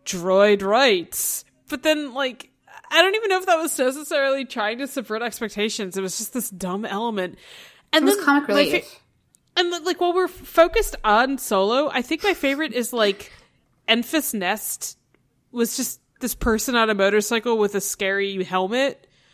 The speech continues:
Speaker 1: And I guess that was kind of built up as an antagonist. And then expectations were c-, subverted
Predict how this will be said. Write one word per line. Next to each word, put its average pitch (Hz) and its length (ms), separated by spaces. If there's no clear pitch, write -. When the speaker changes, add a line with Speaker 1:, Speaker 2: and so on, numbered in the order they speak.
Speaker 1:
And 233 240
I 240 100
guess 233 320
that 269 160
was 214 140
kind 196 380
of 294 140
built 185 280
up 185 140
as 175 100
an 180 80
antagonist. 175 800
And 214 120
then 247 120
expectations 247 640
were 220 200
c-, - 60
subverted 208 720